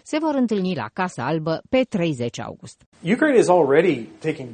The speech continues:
Speaker 2: significant steps to have a very close partnership with nato. The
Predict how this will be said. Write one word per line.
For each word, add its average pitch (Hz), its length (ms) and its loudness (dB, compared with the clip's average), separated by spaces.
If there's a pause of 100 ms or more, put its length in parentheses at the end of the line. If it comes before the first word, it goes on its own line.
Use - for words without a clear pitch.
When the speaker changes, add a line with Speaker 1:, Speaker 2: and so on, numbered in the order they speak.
Speaker 2:
significant 120 680 -2
steps - 600 -16 (100)
to 143 80 -10 (260)
have 123 240 -4
a 120 40 -12 (320)
very 151 240 2
close 135 340 -4
partnership 113 540 -10 (180)
with 113 180 -12
nato. 107 500 -10
The 117 180 -8